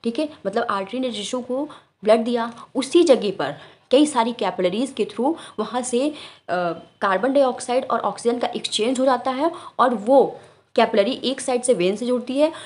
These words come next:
एक साइड से आर्टरीज से जुड़ती है, ठीक है। आर्टरी से मान लो यहाँ पर,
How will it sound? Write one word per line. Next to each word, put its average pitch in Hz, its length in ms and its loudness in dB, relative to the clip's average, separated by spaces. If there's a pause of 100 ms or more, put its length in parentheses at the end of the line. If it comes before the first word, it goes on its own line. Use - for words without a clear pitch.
(140)
एक 277 160 0
साइड 196 220 -2
से - 300 -6
आर्टरीज 180 400 -2
से 170 140 -6
जुड़ती 151 300 -12
है, 165 140 -14 (240)
ठीक 262 140 -2
है। 320 100 2 (180)
आर्टरी 202 320 0
से 269 100 -2
मान 233 180 -4
लो 240 60 -2
यहाँ 226 200 -6
पर, 285 220 2